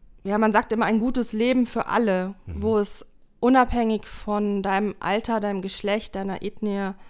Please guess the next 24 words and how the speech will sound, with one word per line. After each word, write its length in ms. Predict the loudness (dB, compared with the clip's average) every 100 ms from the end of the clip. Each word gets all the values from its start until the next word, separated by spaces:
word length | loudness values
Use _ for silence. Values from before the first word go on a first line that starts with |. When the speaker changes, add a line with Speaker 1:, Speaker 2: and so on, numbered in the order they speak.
| -20 -18 -18 -12 -2
Speaker 1:
möglich 400 | 0 0 -4 -2
ist, 280 | -4 -4 -6
dass 240 | -6 -6
du 240 | -4 -4
dich, 500 | 0 0 -2 -4 -10 -6
ähm, 460 | -4 -2 -4 -6
verwirklichen 580 | -6 -4 -2 -4 -4 -4
kannst, 420 | -2 -2 -2 -4
dass 160 | -6 -6
du 140 | -8
guten 340 | -6 -4 -2 0
Wohnraum 500 | 2 2 0 -2 -2
hast, 300 | -4 -6 -8
dass 180 | -8
du, 280 | -6 -6 -6 -8 -20 -20 -20 -12
ähm, 380 | -2 0 2 2
Nahrung 460 | 2 4 4 4 2
zur 120 | -4
Verfügung, 640 | -6 -8 -6 -4 -2 -2
gute 280 | 0 0 2
Nahrung 400 | 2 2 2 -2
zur 120 | -4
Verfügung 600 | -8 -10 -8 -6 -4 -4
hast, 400 | -6 -6 -8 -14